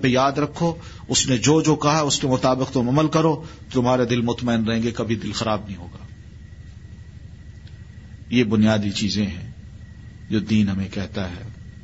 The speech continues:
میری دعا ہے کہ مجھے بھی اور آپ کو بھی اللہ تعالیٰ دین کی سمجھ دے اور ہمیں ان پر عمل کرنے کی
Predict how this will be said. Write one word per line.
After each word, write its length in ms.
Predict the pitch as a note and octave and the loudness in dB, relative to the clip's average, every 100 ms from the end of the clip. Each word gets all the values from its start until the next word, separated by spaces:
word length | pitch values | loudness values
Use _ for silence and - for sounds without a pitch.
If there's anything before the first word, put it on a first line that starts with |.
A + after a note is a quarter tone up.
| - - A2 | -18 -8 -2
میری 200 | G#2 G2 | 0 2
دعا 240 | G#2 G#2+ G#2 | 4 4 2
ہے 80 | G2+ | -2
کہ 100 | G#2+ | -2
مجھے 280 | G2 G2 G#2 | 0 2 0
بھی 200 | G2 F2 - - | 0 -6 -10 -10
اور 140 | - G2+ | -2 0
آپ 180 | G2 - | 0 -2
کو 120 | G#2+ | -4
بھی 160 | F2+ F2+ F#2+ | -4 -6 -4
اللہ 240 | A2 G2+ F#2+ | -2 -2 -2
تعالیٰ 260 | F#2+ F#2+ F#2+ G#2 | -2 -2 -2 0
دین 140 | G2 | 0
کی 100 | G2 | 0
سمجھ 320 | - A2 G2 F2+ | 0 2 0 -4
دے 120 | F2+ - - - - - | -12 -14 -16 -18 -18 -4
اور 140 | G#2 | 0
ہمیں 220 | G2+ G2 | 2 2
ان 60 | F#2 | 0
پر 160 | G2 F#2 | -2 -2
عمل 220 | F#2+ F#2 | -4 -4
کرنے 280 | F#2+ F#2 | -8 -8
کی 100 | F#2 | -8